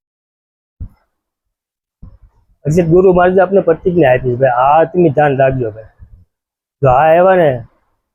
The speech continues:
તો હું તમને આપું એ તમારે કોઈ કામમાં આવશે નહીં." એટલે તો આપણે આ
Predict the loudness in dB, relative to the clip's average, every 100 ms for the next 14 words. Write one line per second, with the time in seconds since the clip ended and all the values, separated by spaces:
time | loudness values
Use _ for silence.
0 | -8 -2 2 2 0 0 2 0 2 2
1 | 2 0 0 0 0 0 0 -2 0 0
2 | 0 -2 -2 -4 -6 _ _ _ _ _
3 | _ _ _ _ _ _ _ _ _ -6
4 | -4 -4 -8 _ _ _ _ _ _ _
5 | _ _ _ _ _ _ _ _ _ -6
6 | 0 2 2 2 2 2 2 2